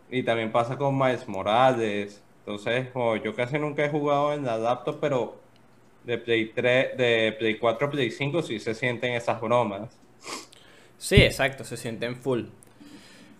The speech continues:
Speaker 2: Pero bueno, caballeros, vamos entonces a arrancar, eh, ahorita sí el episodio con los temas que tenemos esta semana. Tenemos una, una semana con pocas noticias. Una noticia bien importante para nosotros, creo, eh, que es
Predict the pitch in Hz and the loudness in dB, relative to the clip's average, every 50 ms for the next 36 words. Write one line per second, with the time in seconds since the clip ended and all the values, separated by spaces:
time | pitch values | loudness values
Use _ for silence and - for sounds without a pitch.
0 | - - 208 220 240 240 233 220 208 208 190 180 180 202 208 196 170 - - 131 | 0 6 10 12 12 12 12 10 10 10 10 10 10 10 8 8 6 2 2 4
1 | 147 151 180 220 226 208 185 165 165 233 226 226 196 151 139 127 131 147 156 170 | 4 6 6 6 6 6 4 4 4 6 8 8 8 6 4 4 6 8 8 8
2 | 185 175 - - 170 156 151 147 143 139 135 117 123 123 127 117 151 - - - | 6 4 2 4 6 6 8 10 10 10 10 10 8 4 4 2 0 0 4 6
3 | 175 170 175 185 185 185 151 131 - - 147 147 151 160 165 175 175 170 165 156 | 8 8 8 8 6 4 0 -2 2 4 4 6 6 6 8 8 10 8 8 6
4 | 160 151 131 127 117 - - 147 143 151 156 - - 135 123 127 135 131 - - | 6 4 4 4 2 2 2 2 4 4 2 2 0 0 0 -2 -2 -4 -4 -8
5 | 165 - 127 123 147 170 160 131 123 127 160 170 180 - - - 165 165 175 180 | -6 -4 0 2 4 4 4 2 2 0 0 -2 -4 -10 -8 -4 -2 0 2 4
6 | 180 180 180 175 170 165 156 143 127 120 - - 170 214 208 - 180 160 160 185 | 4 6 6 6 6 4 4 2 0 -2 -4 0 0 0 2 2 2 4 4 4
7 | 185 - 175 143 - 135 143 180 185 160 - - 190 208 202 240 226 214 - - | 2 2 -2 0 4 4 4 6 4 2 2 4 2 2 4 4 2 0 0 -12
8 | - - - - - - - 175 202 269 262 208 226 220 - 254 240 247 254 214 | -20 -20 -20 -20 -20 -6 2 4 6 6 8 8 6 8 10 12 12 12 10 6
9 | 214 180 156 - 165 160 165 180 196 208 202 175 135 127 - - 165 175 185 170 | 6 4 6 8 8 8 8 6 6 6 6 6 6 2 2 4 4 4 4 2
10 | - - 165 160 170 185 202 - - - - - - - - - - - - 147 | 2 4 6 6 6 6 4 0 -8 -20 -20 -20 -20 -20 -20 -20 -14 0 6 8
11 | 143 139 135 135 127 127 123 117 117 113 - - - - - - - - - - | 10 12 12 12 10 8 8 6 4 4 2 0 -6 -16 -18 -20 -20 -20 -18 2
12 | - 165 156 160 170 185 190 - - | 6 8 10 10 8 8 4 -4 -10